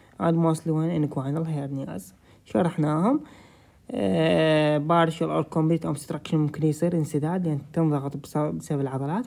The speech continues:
وهاي incarceration وهاي strangulation. زين، عندك الانتستينال ادهيجن.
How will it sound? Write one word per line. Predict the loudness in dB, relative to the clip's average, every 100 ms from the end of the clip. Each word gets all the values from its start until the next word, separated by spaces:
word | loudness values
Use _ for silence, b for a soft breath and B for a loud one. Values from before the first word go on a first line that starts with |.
| -4
وهاي | -2 -2
incarceration | -2 -4 -6 -4 -4 -2 -2
وهاي | 0 0 -2 -4
strangulation. | -6 -8 -4 -4 -2 -6 -8 -12 -14 -16 B B B B
زين، | -4 -4 -4 B B
عندك | 4 4 4
الانتستينال | 0 0 -2 -8 -6 0 2 4 4
ادهيجن. | 2 4 2 2